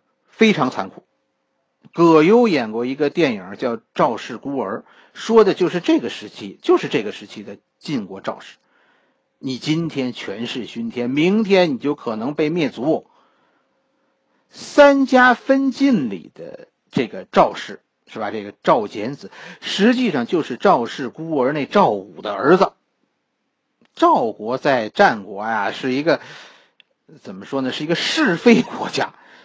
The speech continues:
什么意思呢？这是一个不怕事儿的国家，经常就是赵国挑起一些事儿，然后呢，然后让四下给打成一片。人们总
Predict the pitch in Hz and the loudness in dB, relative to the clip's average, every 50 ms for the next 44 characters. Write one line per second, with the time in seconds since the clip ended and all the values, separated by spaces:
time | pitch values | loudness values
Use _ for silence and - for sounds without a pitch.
0 | _ _ - - 147 - - 196 185 196 226 240 233 202 175 185 180 165 - - | _ _ -8 -8 -4 0 4 6 6 6 6 6 6 4 4 4 2 0 0 -4
1 | - - - - _ - - - 143 123 - 113 104 113 123 139 - _ - 120 | -20 -20 -20 -20 _ -2 0 2 2 2 0 -4 -6 -6 -6 -8 -8 _ -10 -10
2 | 135 - - 175 143 - - 175 113 101 - - - - - _ - _ _ _ | -8 -6 -6 -6 -4 0 0 0 0 0 -6 -16 -20 -20 -20 _ -20 _ _ _
3 | _ _ _ _ _ _ - 254 294 349 370 392 392 - - - 123 165 185 214 | _ _ _ _ _ _ 0 0 2 2 2 0 -2 -2 -4 -6 -6 -4 -4 -4
4 | 156 127 151 156 156 - - 285 226 151 127 117 107 120 135 160 - - 131 123 | -4 -4 -4 -6 -4 2 2 4 4 4 2 0 -2 -2 -4 -4 -2 -2 0 0
5 | 165 156 - 120 110 113 120 160 156 - 156 107 - - - - - - - - | 0 -2 -4 -8 -10 -6 0 0 2 2 0 -2 -2 -8 -20 -20 -20 -20 -16 -6
6 | - 123 131 156 180 196 220 202 165 143 131 113 127 131 170 170 165 156 147 - | 0 2 2 2 4 4 4 4 4 2 0 0 -2 0 0 0 0 0 -2 -2
7 | - - - 220 170 - - 202 156 113 120 127 - - - 117 - - 135 147 | -4 -4 0 0 0 4 4 4 4 4 2 0 -2 -2 -4 -2 -2 -2 -4 -2
8 | 156 170 160 175 156 - - _ _ _ _ _ _ _ _ _ _ _ _ _ | -2 0 2 2 2 0 0 _ _ _ _ _ _ _ _ _ _ _ _ _
9 | _ _ _ _ _ _ _ _ _ _ _ _ _ _ _ _ _ - 131 135 | _ _ _ _ _ _ _ _ _ _ _ _ _ _ _ _ _ -8 2 2
10 | 151 190 254 285 277 - - - | 4 4 4 2 0 0 -4 -8